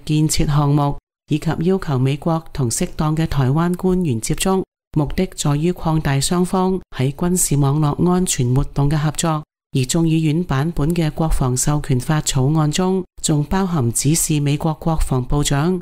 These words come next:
為非作戰人員從台灣撤離研議一個行動計劃。眾議院資深共和黨議員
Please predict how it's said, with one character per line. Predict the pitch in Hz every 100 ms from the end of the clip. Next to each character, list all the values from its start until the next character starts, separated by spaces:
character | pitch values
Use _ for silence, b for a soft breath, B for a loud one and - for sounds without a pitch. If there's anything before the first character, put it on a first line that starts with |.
| -
為 | 165 160
非 | 180 208
作 | - 175 170
戰 | - 185 180
人 | 139 131
員 | 135 135 127 131 -
從 | - 135 135
台 | 143 135
灣 | 151 190 196
撤 | - 190
離 | 139 127 131
研 | 147 143 131
議 | 156 185
一 |
個 | - 165 160
行 | 143 123 123
動 | 143 139
計 | 147 156
劃。 | 151 147 135 - _ _ -
眾 | - 185
議 | 175
院 | 170 151
資 | 165 196 196
深 | 202 202
共 | 180 143
和 | 147 123
黨 | 131 143
議 | 180 170 170
員 | 147 127 123